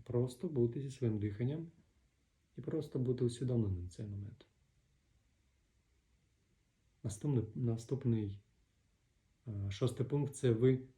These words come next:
ви контролюєте свою увагу, не ваш мозок,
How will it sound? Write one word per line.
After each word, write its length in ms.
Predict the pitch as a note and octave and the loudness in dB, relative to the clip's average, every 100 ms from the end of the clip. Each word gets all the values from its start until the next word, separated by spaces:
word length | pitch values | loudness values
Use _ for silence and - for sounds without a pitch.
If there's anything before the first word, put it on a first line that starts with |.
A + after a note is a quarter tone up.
| _ _ _ _ _ _ | _ _ _ _ _ _
ви 240 | - A#2 E3 | -2 6 6
контролюєте 720 | D#3+ C3 B2 A#2 B2 C3+ C#3+ | 6 4 8 10 10 6 0
свою 320 | - A#2+ A2 | 0 2 2
увагу, 560 | A#2 A2 A2 G2+ F#2+ - - | 0 0 0 -2 -6 -10 0
не 220 | A#2+ B2+ | 4 6
ваш 300 | A#2 A2+ - | 4 2 0
мозок, 580 | G#2 G2 A#2 - - | 0 -2 -6 -14 -20